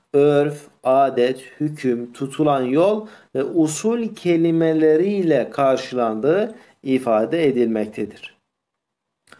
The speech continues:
Bu kelimenin Türkçe karşılığı borç ve yükümlülük anlamında olduğu düşünüldüğü zaman kişinin varlığını meydana getiren varlığa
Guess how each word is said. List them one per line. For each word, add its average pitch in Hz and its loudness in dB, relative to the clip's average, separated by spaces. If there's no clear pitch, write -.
Bu 226 0
kelimenin 220 0
Türkçe 226 -2
karşılığı 123 -2
borç 214 0
ve 156 2
yükümlülük 165 0
anlamında 117 0
olduğu 123 2
düşünüldüğü 120 -2
zaman 131 -2
kişinin 202 0
varlığını 180 2
meydana 170 2
getiren 151 0
varlığa 117 0